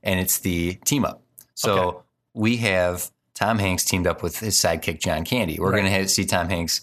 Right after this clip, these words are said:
Speaker 1: sidekicked with a lot of people through this library.
Speaker 2: Yeah.
Speaker 1: And let's discuss their dynamic. And then we can actually segue into Tom Hanks himself
Speaker 2: That works.
Speaker 1: in, as an individual. But how did you feel about the, their chemistry,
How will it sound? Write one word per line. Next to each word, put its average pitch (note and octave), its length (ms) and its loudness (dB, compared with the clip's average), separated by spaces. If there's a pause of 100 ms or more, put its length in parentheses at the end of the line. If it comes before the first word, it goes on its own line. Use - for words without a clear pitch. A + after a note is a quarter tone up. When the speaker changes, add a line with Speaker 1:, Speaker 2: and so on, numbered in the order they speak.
(160)
Speaker 1:
sidekicked F#2 520 -2
with F2+ 100 -2
a F2+ 80 2
lot F#2+ 380 0
of F#2+ 80 -4
people G#2 240 0
through F2+ 160 -6
this E2 160 -2
library. F2 320 0
Speaker 2:
Yeah. A3+ 100 0 (400)
Speaker 1:
And A2+ 460 0 (140)
let's A#2+ 260 2
discuss G2 380 2
their F#2+ 360 0
dynamic. F#2 460 2
And A2+ 60 2
then B2+ 60 2
we B2+ 60 0
can A2+ 200 0
actually G2+ 260 0
segue F2 360 2
into E2+ 220 -2
Tom E2 240 -2
Hanks E2+ 220 -2
himself F#2+ 480 0
Speaker 2:
That A2 100 -4
works. A2 160 0
Speaker 1:
in, - 60 -2
as G2 140 0
an F#2+ 60 2
individual. G2 640 0 (300)
But G#2 320 0 (160)
how C3 160 2
did B2 100 0
you A2+ 80 2
feel A#2 380 2
about G2 680 0
the, F2+ 580 -2 (160)
their G2+ 300 2
chemistry, G2 920 0